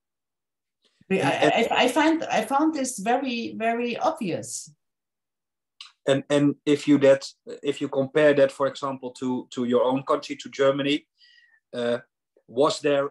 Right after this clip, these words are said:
Speaker 2: a force, for example, in Germany that said, "Okay, let's, let's work on it"? You have the center, of course, in Heidelberg. What kind
Speaker 1: Yes.
Speaker 2: of role did that play?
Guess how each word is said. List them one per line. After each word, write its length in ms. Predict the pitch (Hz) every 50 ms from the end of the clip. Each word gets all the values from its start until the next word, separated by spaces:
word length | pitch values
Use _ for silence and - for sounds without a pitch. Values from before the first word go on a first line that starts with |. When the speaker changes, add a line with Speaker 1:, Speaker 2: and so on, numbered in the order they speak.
| -
Speaker 2:
a 80 | 139 135
force, 440 | - - - 147 147 160 165 160 -
for 200 | - - 147 139
example, 440 | 139 - 151 143 139 139 - 139 135
in 120 | 135 127
Germany 480 | 127 139 143 143 143 143 143 139 139 135 131
that 180 | 131 131 -
said, 200 | - - 135 -
"Okay, 400 | 135 135 135 - 139 131 131 135
let's, 580 | 131 131 135 135 - - - - - - - _ _ _ _ _ _
let's 220 | 131 127 - - 135
work 220 | 135 147 147 -
on 100 | 165 160
it"? 160 | 160 160 -
You 100 | 143 127
have 140 | 127 135 135
the 60 | -
center, 300 | - - 151 147 139 131 127
of 100 | - -
course, 220 | - 135 135 -
in 60 | 131
Heidelberg. 520 | 117 127 143 151 147 143 147 151 160 165 - - _ _ - - - - _ _ _
What 160 | - 139 135 -
kind 140 | 147 147
Speaker 1:
Yes. 100 | 139 -
Speaker 2:
of 40 | -
role 220 | 143 147 147 147 135
did 180 | 135 143 139 -
that 180 | 165 165 - -
play? 320 | 170 165 170 180 214